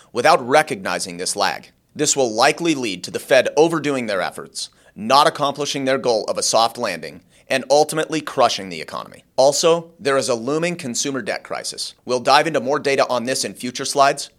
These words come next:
but one important factor is student loan payments taking effect again on September first. Most of these borrowers counted their chickens before they hatched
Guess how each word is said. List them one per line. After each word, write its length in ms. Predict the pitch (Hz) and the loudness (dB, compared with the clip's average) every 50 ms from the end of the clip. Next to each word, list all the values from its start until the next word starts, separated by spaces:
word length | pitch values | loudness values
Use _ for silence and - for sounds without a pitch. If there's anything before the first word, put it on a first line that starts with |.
| _ _ _ | _ _ _
but 160 | - 135 123 127 | -4 -4 -2 0
one 160 | 135 165 165 | 0 0 2
important 460 | 147 123 - - - 165 180 180 170 | 0 -2 -2 -2 -2 -2 -2 -2 -2
factor 440 | - - 147 127 113 - - 73 - - | 0 2 4 4 2 0 -6 -14 -12 -12
is 160 | 110 107 - | -8 -6 -4
student 400 | - - - 160 170 165 170 - | -4 -2 -2 -2 -4 -4 -6 -4
loan 260 | 127 139 143 151 151 | 0 0 2 2 0
payments 480 | - - 104 73 71 67 - - - - _ _ | -4 -8 -12 -12 -12 -12 -12 -12 -12 -12 _ _
taking 340 | - 135 131 - 160 156 156 | -2 0 0 0 0 -2 -2
effect 320 | 151 - 175 160 156 - | -2 0 0 0 0 -2
again 320 | 120 98 92 78 73 71 - | -6 -8 -8 -10 -12 -12 -12
on 140 | - 87 92 | -12 -12 -10
September 440 | - - 104 - - - 101 85 90 | -8 -8 -8 -8 -8 -8 -8 -8 -10
first. 400 | - - 92 - - - - - - _ _ - | -10 -10 -12 -10 -8 -10 -10 -12 -14 _ _ -2
Most 320 | 110 - 156 156 - - | 0 2 2 2 0 -2
of 80 | 180 147 | -2 -2
these 180 | 175 180 143 | -2 -4 0
borrowers 480 | 117 147 135 135 131 113 98 92 92 - | 4 4 6 6 4 2 0 -4 -8 -10
counted 400 | - - 139 120 131 - - 123 | -10 -6 -4 -4 -4 -4 -4 -2
their 120 | 143 147 | -2 -2
chickens 400 | 147 - - 147 - 135 107 92 | -2 0 -2 -2 -2 -4 -8 -10
before 300 | - 107 104 - 113 113 110 | -10 -12 -8 -6 -4 -2 -2
they 100 | 120 113 | -2 -2
hatched 480 | - 127 90 - - - - - - | -2 -2 -2 -4 -4 -10 -12 -12 -14